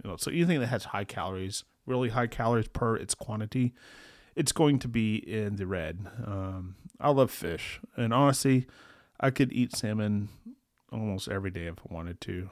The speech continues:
So I'm gonna try to incorporate more of those lean meats, those yellows, grilled chicken, grilled salmon. And it's okay to have a red meat every so often, but, you know, for, for me, it's basically, I think, f-,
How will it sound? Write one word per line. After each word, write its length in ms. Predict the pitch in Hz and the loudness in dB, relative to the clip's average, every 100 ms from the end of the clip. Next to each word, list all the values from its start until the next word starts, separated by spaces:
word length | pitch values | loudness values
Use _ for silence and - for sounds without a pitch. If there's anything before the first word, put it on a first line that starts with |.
| - | -14
So 180 | - 120 | -6 -2
I'm 180 | 117 143 | 2 4
gonna 100 | 143 | 2
try 160 | 131 139 | 4 2
to 140 | 139 | 2
incorporate 400 | 120 - 113 - | 0 -2 -2 0
more 480 | 110 113 110 107 98 _ _ _ _ | 2 4 6 4 2 _ _ _ _
of 100 | - | -2
those 300 | 113 101 - | 0 -2 0
lean 260 | 120 127 131 | 4 6 8
meats, 320 | 131 127 - | 6 4 0
those 240 | 101 98 | -2 -2
yellows, 560 | 107 110 120 131 127 - - _ | 0 4 6 4 2 -4 -16 _
grilled 240 | - 127 120 | 2 2 4
chicken, 480 | - - 117 117 - _ _ _ _ _ _ _ | -2 0 0 0 -4 _ _ _ _ _ _ _
grilled 260 | - 123 120 | 0 2 2
salmon. 480 | - 113 110 110 107 - - - - | 2 2 2 2 0 -8 -20 -20 -20
And 100 | - | -4
it's 140 | 170 165 | -4 0
okay 220 | 202 - | 0 2
to 80 | 92 | 0
have 280 | - 92 98 | 0 -4 -4
a 120 | - 101 | -4 -2
red 200 | 92 95 | 0 0
meat 180 | 92 - | -4 -4
every 160 | 90 | -8
so 180 | - 90 | -8 -8
often, 340 | 65 - 90 92 | -8 -8 -10 -8
but, 180 | 87 80 - - _ _ _ _ _ | -10 -10 -18 -20 _ _ _ _ _
you 80 | 107 | -6
know, 360 | 104 95 95 - - | -4 -2 -4 -8 -18
for, 520 | - 127 117 110 107 120 | -2 4 4 4 2 -6
for 200 | - 120 | -6 -2
me, 400 | 123 120 110 107 | 2 2 2 0
it's 140 | 110 | -4
basically, 520 | - 107 - 95 101 | -2 -2 -2 -4 -2
I 80 | 92 | -2
think, 240 | - 104 - | -2 -6 -8
f-, 160 | - - | -16 -18